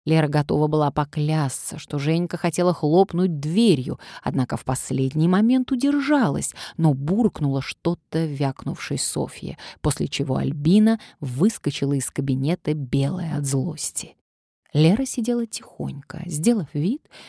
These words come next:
что ее ничего не касается, и понемногу снова стала мечтать о своей новой, удивительно красивой жизни. И в это время мимо нее прошла Альбина, взглянула сурово и проскрежетала:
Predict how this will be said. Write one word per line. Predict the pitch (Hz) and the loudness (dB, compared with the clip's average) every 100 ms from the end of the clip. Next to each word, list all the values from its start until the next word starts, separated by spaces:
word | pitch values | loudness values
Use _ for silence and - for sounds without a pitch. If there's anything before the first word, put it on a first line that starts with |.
| - | -18
что | - 175 | -4 0
ее | 165 180 | 0 0
ничего | 170 - 147 151 | -2 -2 0 0
не | 262 | -2
касается, | 330 - - - - - - - 147 - - - | -4 -8 -8 -10 -14 -12 -10 -8 -10 -18 -20 -6
и | 151 | -4
понемногу | 151 139 139 180 214 220 | 0 2 2 2 0 -2
снова | - 233 277 226 156 | -4 -2 -2 -4 -6
стала | - 143 143 | -8 -6 -2
мечтать | 151 165 - - 202 170 | -2 -2 -4 -6 -4 -4
о | |
своей | - 151 151 147 | -4 -2 0 0
новой, | 143 160 247 220 202 - - - - | 0 0 0 0 -2 -6 -14 -20 -6
удивительно | 156 139 156 254 - 160 151 135 | -2 0 0 -2 -6 -6 -6 -8
красивой | - 143 - - - 147 | -8 -8 -6 -6 -6 -6
жизни. | 147 156 156 151 156 151 - - _ _ _ _ | -6 -6 -6 -8 -10 -12 -14 -20 _ _ _ _
И | - | 2
в | 202 | 4
это | 330 262 | 4 4
время | 196 170 151 139 160 | 4 6 6 4 2
мимо | 180 233 156 | 4 4 4
нее | 135 135 143 277 - | 4 2 2 0 0
прошла | 220 - 202 233 | 0 2 0 2
Альбина, | 233 180 175 143 - 117 - _ - | 0 2 4 2 2 -8 -14 _ -6
взглянула | 156 139 156 175 185 135 131 | -2 2 4 6 6 4 0
сурово | - 139 143 165 233 | 2 4 6 4 4
и | 220 147 - | 0 -2 -4
проскрежетала: | - 165 - - 147 139 127 139 - 131 139 | -2 -2 -2 0 2 2 0 -4 -4 -4 -6